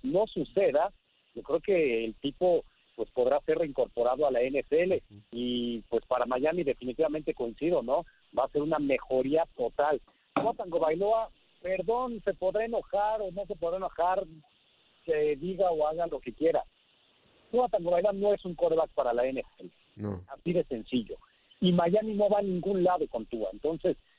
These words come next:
Speaker 1: sí necesitan una mejoría y creo que Deshaun Watson se las puede ofrecer.
Speaker 2: Sí, totalmente. Y Alex, y tú lo mencionabas, recuerdo a, a principio de temporada, eh, el, el que te apuntaba para fracaso en la conferencia americana es Miami, ¿no?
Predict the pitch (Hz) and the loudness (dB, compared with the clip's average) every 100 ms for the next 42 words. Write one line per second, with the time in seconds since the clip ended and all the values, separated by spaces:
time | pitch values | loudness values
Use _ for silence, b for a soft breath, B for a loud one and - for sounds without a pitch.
0 | _ - 226 202 - 131 - 160 160 143 | _ 0 2 2 -2 -4 -6 -2 0 0
1 | 135 151 160 139 110 120 139 185 196 - | -2 -2 0 0 -2 0 2 4 2 -2
2 | - 120 156 147 120 - 131 135 - 127 | -16 -2 0 2 0 0 0 -2 -2 -8
3 | 107 - 117 113 90 - 78 - _ _ | -6 0 0 0 -4 -14 -16 -18 _ _
4 | _ 127 147 139 151 170 185 117 156 202 | _ 0 0 2 0 2 -2 0 2 2
5 | - - b b 123 156 208 180 139 147 | 0 -6 b b 0 2 2 2 2 2
6 | 196 160 143 151 185 160 127 107 113 - | 2 0 -2 -2 2 2 2 0 -2 -2
7 | 113 127 190 160 127 120 143 190 117 - | -4 -4 -4 -4 0 2 2 0 -6 -8
8 | _ 76 87 69 - - 78 - 85 104 | _ -4 -2 -2 -4 -4 -2 0 -2 -2
9 | - 117 117 127 135 123 117 131 127 151 | -2 -2 0 -2 2 2 2 -2 0 0
10 | 185 190 123 117 139 202 180 131 120 123 | 2 0 0 0 0 -2 -4 -4 -2 -2
11 | 156 196 - - 170 202 147 113 220 175 | 0 -2 -2 -2 -2 0 2 2 0 0
12 | 139 | 0